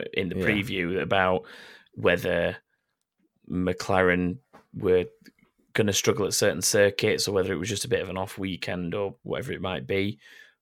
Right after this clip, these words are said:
Speaker 1: From what we saw in Baku, I'm starting to hope that it was a bit, just a blip in China where,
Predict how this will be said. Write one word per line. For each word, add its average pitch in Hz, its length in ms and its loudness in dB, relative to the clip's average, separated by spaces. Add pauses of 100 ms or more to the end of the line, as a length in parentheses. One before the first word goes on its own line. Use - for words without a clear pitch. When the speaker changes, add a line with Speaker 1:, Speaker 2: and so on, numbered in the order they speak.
(360)
Speaker 1:
From 104 280 4
what 113 120 8
we 92 80 0
saw 98 220 4
in 90 140 4
Baku, 98 420 2
I'm 90 240 -4
starting 87 360 -6
to - 120 -8
hope 92 400 -2
that - 180 -6
it 90 140 -6
was 92 200 -6
a 98 140 -2
bit, 120 280 -4
just - 180 -4
a - 40 -4
blip 92 300 -4
in 90 140 -8
China 92 380 -4
where, 92 320 -4